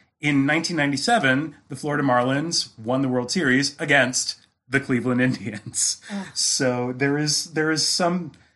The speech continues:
Speaker 1: interesting little, I don't know.
Speaker 2: Seeing into the future there?
Speaker 1: Exactly. Yeah, yeah, yeah.
Speaker 2: Yeah.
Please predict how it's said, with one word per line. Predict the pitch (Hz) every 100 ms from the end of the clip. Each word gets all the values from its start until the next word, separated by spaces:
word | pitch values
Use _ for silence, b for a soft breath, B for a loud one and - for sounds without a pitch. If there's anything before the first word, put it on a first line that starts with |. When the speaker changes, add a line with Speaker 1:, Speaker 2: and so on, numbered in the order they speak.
| -
Speaker 1:
interesting | 151 151 147 143 131 123 113 110
little, | 117 117 113 107 101 98 _ _ _
I | -
don't | 110 107
know. | 98 95 92
Speaker 2:
Seeing | - - 208
into | 196 185
the | 165
future | 196 190 202
there? | 202 214 220 -
Speaker 1:
Exactly. | 160 147 - 175 220 214 - 110 92 90
Yeah, | 92 156 196 117 95 92
yeah, | 113 156 117
yeah. | 117 135 104 95 _ _ -
Speaker 2:
Yeah. | 170